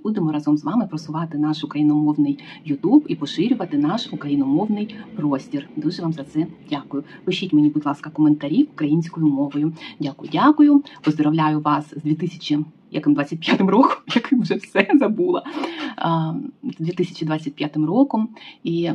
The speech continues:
я дуже, а, бажаю вам, щоб цей рік був в нас, а,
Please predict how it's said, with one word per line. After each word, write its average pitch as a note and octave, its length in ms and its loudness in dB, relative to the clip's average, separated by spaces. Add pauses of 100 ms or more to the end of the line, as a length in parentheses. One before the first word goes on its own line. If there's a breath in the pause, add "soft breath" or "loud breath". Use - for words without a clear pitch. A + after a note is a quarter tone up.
я D#3+ 160 -4
дуже, G3 280 -4 (240)
а, D#3+ 60 -10 (380)
бажаю E3 420 -2
вам, E3 200 -2
щоб D3+ 340 -4
цей D3+ 220 4
рік F#3 380 -2
був F3 420 -2
в D#3 160 -2
нас, D3+ 340 2 (420 loud breath)
а, C#3+ 300 -6